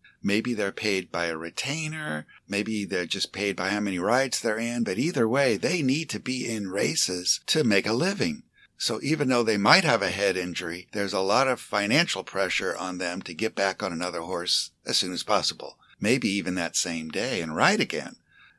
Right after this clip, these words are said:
So there's financial pressure to continue to ride even after they've been hurt.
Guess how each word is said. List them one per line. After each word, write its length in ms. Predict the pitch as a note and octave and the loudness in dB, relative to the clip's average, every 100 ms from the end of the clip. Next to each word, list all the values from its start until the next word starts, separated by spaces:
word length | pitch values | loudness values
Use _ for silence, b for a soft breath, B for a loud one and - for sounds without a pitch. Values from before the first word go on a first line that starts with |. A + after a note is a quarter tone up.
| - | -6
So 400 | - A#2 G#2+ - | -2 0 -2 -4
there's 280 | A2 G#2+ - | -4 -2 -4
financial 680 | - A#2 G2+ F#3+ A#3+ - D#3+ | 0 2 6 6 6 4 2
pressure 480 | - G#2+ F#2 F#2+ | 4 4 4 0
to 140 | E2+ F2+ | -4 -8
continue 580 | - F#2 - F#2+ F#2 F2+ | -6 -6 -6 -6 -4 -6
to 180 | - E2+ | -8 -6
ride 460 | D#2+ E2 D#2+ E2+ - | -2 0 0 -2 -4
even 400 | A2+ A#2 G2 F#2+ - | 0 2 0 -4 -4
after 260 | G2+ - | -4 -4
they've 200 | F2 F2 | -6 -4
been 160 | F2+ D#2+ | -4 -4
hurt. 340 | F#2 G2+ E2 | -2 -2 -2